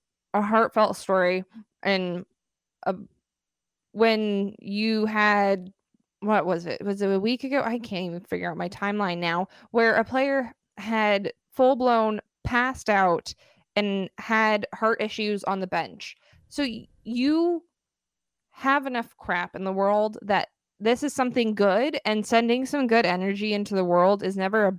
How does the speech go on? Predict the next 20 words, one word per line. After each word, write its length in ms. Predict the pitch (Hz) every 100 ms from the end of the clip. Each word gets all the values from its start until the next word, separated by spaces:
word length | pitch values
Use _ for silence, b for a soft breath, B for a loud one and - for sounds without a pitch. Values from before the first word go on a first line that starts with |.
| -
bad 360 | 165 139 175 196
thing, 360 | 240 254 269 b b -
and 100 | 226
having 280 | 240 254 240
a 140 | 208 -
good 300 | - 196 214
story 460 | - 202 190 190 214
come 260 | - 185 190
out 240 | 196 202
of 360 | 202 190 196 190 _
the 120 | 190
N 100 | 190
H 220 | 196 190
L 160 | 196 190
is 100 | 185
never 160 | 185 185
a 40 |
bad 400 | 185 185 180 190
thing 200 | 196 185
either. 340 | 208 190 156